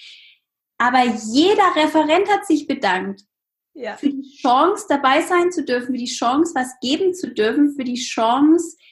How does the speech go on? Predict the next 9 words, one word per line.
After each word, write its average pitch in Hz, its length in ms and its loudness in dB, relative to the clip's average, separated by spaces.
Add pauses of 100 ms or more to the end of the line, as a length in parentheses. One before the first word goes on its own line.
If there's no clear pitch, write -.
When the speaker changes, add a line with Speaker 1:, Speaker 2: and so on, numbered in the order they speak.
(240)
Speaker 1:
auch, - 360 0 (200)
äh, 269 340 0 (340)
für - 200 -2
uns 262 280 2
alle 359 180 2 (120)
war 220 220 2
es 226 180 -4
irgendwie 254 420 0
neu, 220 260 0